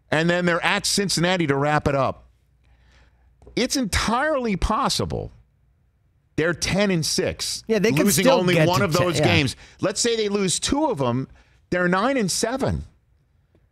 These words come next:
Speaker 1: which I think will be good enough for a sixth seed in the, in the, um, playoff hunt.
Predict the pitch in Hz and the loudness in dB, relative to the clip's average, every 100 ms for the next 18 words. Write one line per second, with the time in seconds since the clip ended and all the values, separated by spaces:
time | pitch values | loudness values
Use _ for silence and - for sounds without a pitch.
0 | _ 139 175 - 147 220 233 220 190 117 | _ -6 -4 -4 -2 -4 -2 -4 -2 -4
1 | 156 147 160 127 190 226 143 143 - 135 | -4 -2 -2 -2 -2 0 0 -2 -4 -2
2 | 127 - 220 - - - - 139 120 120 | -2 -4 -4 -4 -6 -6 -4 -2 -2 -2
3 | - 131 127 131 135 - - _ _ _ | -2 -2 0 0 -2 -4 -16 _ _ _
4 | _ _ - 143 143 147 147 139 143 139 | _ _ -8 -4 0 2 2 2 0 -2
5 | 143 - _ _ _ - 247 269 101 117 | -6 -14 _ _ _ -6 -4 -2 -2 -2
6 | 73 | -4